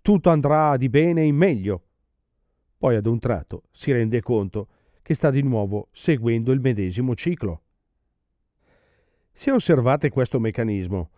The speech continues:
per oscurare tutti i ricordi durante l'aria tra le vite, non occorre alcun implant, dato che l'operazione di pulizia è automatica.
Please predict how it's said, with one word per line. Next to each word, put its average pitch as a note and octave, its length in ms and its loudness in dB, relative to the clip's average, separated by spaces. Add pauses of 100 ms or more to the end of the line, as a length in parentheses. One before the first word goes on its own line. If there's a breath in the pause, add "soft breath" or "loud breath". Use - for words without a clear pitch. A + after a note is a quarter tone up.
(180)
per B2 180 0
oscurare C3 480 -2
tutti C3 240 -6
i - 20 0
ricordi A2+ 460 -2
durante G#2+ 380 -2
l'aria A2+ 340 -2
tra G#2 180 -2
le C3 120 2
vite, A2+ 540 -4
non A3+ 180 2
occorre A3 400 2
alcun G3 340 2
implant, A2+ 640 -2 (360 soft breath)
dato E3 380 2
che - 120 -2
l'operazione D3+ 560 2
di C#3+ 120 2
pulizia C#3+ 720 -2
è E3 140 4
automatica. D3 880 0